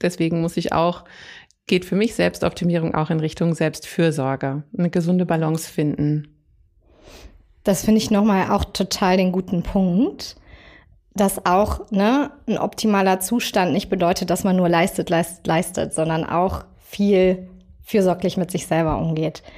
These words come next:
Speaker 1: Ja, Freud hat ja schon gesagt, ne, zur psychischen Gesundheit gehört Arbeitsfähigkeit, aber auch Genussfähigkeit und Liebesfähigkeit. Und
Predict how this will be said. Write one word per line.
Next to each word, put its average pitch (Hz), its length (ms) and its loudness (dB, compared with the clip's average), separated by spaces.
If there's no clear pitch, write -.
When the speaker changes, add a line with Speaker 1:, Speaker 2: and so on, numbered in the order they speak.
Speaker 1:
Ja, 208 160 0
Freud 196 400 -2
hat 196 120 -4
ja 175 80 0
schon 175 180 -2
gesagt, 180 280 0
ne, 180 80 0
zur 165 160 -2
psychischen 180 420 0
Gesundheit 196 580 0
gehört 160 320 0
Arbeitsfähigkeit, 233 840 0
aber 196 260 2
auch 202 160 -2
Genussfähigkeit - 1040 0
und 208 160 0
Liebesfähigkeit. - 840 -4
Und 170 380 0